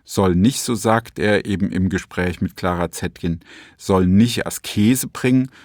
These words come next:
sondern Lebensfreude, Lebenskraft, auch durch erfülltes Liebesleben. Also nicht eine Art naturalisiertes Verständnis von Sexualität, sondern eben eins, was mit Sympathie, mit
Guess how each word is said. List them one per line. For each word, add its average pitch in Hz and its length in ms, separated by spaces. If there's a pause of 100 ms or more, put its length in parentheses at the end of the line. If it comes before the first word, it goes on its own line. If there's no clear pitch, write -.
sondern 87 340
Lebensfreude, 95 920 (240)
Lebenskraft, 98 840 (380)
auch 98 240
durch 98 300
erfülltes - 720
Liebesleben. 90 720 (260)
Also 98 180
nicht 113 280
eine 98 260
Art 98 240 (260)
naturalisiertes 98 1200
Verständnis 104 800
von 92 400 (320)
Sexualität, 95 920
sondern 90 420
eben 87 380
eins, 90 480
was 87 240
mit 85 320 (240)
Sympathie, 101 800
mit 92 420